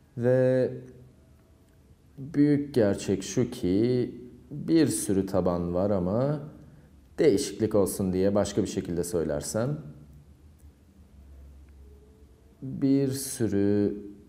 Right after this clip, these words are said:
taban var ama hepsi de aynı sayıda vektöre sahipler. R üç hakkında konuşuyorsak,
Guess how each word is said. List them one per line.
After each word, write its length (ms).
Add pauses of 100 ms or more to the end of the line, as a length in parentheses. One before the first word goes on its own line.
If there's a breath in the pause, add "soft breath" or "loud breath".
(200)
taban 680
var 160
ama 680 (420)
hepsi 580
de 240
aynı 360
sayıda 560
vektöre 460
sahipler. 720 (2250)
R 200
üç 160
hakkında 440
konuşuyorsak, 1000